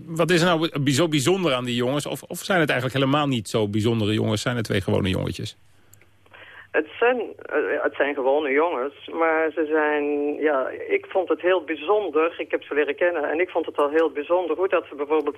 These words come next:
Speaker 2: samen voetballen. En ja, als je een dag met hen optrekt, dan, eh, je vergeet dat één van beiden in de rolstoel zit. En dat vind ik er heel bijzonder aan.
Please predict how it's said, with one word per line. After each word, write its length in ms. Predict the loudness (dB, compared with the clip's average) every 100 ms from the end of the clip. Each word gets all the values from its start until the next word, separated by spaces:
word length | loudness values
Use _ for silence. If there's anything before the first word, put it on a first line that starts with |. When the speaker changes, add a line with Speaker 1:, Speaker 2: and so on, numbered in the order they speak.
| -2
Speaker 2:
samen 300 | 0 2 0
voetballen. 540 | 0 0 0 2 -2 -6 -20 -20 -20 _ _ _
En 200 | -2 2
ja, 320 | 4 4 2
als 280 | 0 -2 -2
je 80 | 0
een 140 | 0 2
dag 200 | 0 -2
met 160 | -4
hen 180 | -2 0
optrekt, 420 | -2 -2 -2 -2 -2
dan, 120 | -2
eh, 380 | 0 2 2 2
je 80 | 0
vergeet 440 | 0 2 2 2 0
dat 180 | -4 -2
één 280 | 0 0 0
van 160 | 0
beiden 380 | 2 2 2 0
in 100 | -4
de 60 | 0
rolstoel 500 | 0 0 -4 -4 -2
zit. 280 | -2 -2 -4
En 120 | -2
dat 160 | -2
vind 200 | -2 -2
ik 120 | -2 0
er 80 |
heel 140 | -2 -2
bijzonder 460 | -2 -2 -2 0 0
aan. 200 | 0